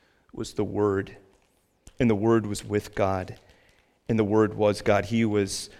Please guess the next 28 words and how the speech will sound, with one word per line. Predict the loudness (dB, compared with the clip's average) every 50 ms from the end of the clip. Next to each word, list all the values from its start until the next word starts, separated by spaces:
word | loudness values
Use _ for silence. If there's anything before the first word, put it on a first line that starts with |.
| -20 _ -20 _ _ _
in | 2 2 2
the | 2
beginning | 0 -2 -2 2 2 2 2 2 -2 -4 -4
with | -4 -4 -6 -6 -6
God, | -4 -2 2 2 2 2 2 -2
and | -4 -4 0 0
then | 2 2 0
it | 0 0
gets | -2 -4 -4 -4 -8
really | -10 -12 -10 -8 -4 -2 -2 0 0 0 -2 -2
crazy | -4 -8 -6 -4 -2 -2 -2 -2 -2 -4
from | -6 -6 -6 -6 -6 -2
there. | 0 2 2 2 2 0 -4 -10 -14 -14 -14 -16 -8
"And | 0 2 4 4 4 6
the | 6 6
Word | 6 6 2 2 6 8 8 10 8 8 6 4 0 -6 -6 -6
became | -6 -6 -6 -8 -6 -2 0 0 2 2 2 0 -2 -4 -6 -12 -20 -20 -20 _ _
flesh | -16 -12 -12 -10 -10 -10 -4 -2 0 0 0 -2 -4 -6 -6 -6 -6 -6 -6 -10 -12 -14 -20 _ _ _ _ _ _ _ _ _ _ _ _ _ _ _ -8
and | -4 -4
dwelt | -2 -4 -4 -4 -4 -4
among | -6 -4 -4 -4 -4 -4 -8 -10
us." | -12 -14 -14 -14 -12 -12 -14 -16 -16 _ _ _ _ _ _ _ _ _ _ _ _ _ _ _ _ _ _ _ _
No | -4 2 4 4
one | 6 6 6 4 4
has | 4 2 6 6
ever | 4 4 4 -2
seen | -2 -2 0 0 0 0 -2
God. | -2 -2 0 0 0 0 0 -2 -4 -10